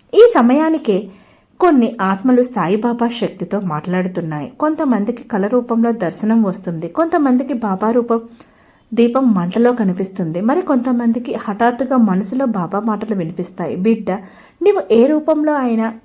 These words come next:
ఆయన్ను అనుభవిస్తే ఆ క్షణంలో భయపడవద్దు. కళ్ళు మూసుకొని 'ఓం సాయిరాం' అని అనుకో. అంతే, బాబా నీ ఆత్మతో మాట్లాడతాడు." ఇంకా బాబా గారు ఇలా అంటున్నారు, "ఈ రోజు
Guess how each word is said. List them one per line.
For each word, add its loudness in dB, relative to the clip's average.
ఆయన్ను 0
అనుభవిస్తే 0
ఆ 2
క్షణంలో 0
భయపడవద్దు. -2
కళ్ళు -2
మూసుకొని -4
'ఓం 0
సాయిరాం' -4
అని 0
అనుకో. -2
అంతే, 2
బాబా 0
నీ -4
ఆత్మతో 0
మాట్లాడతాడు." -4
ఇంకా 2
బాబా 0
గారు -4
ఇలా 0
అంటున్నారు, -4
"ఈ 2
రోజు -2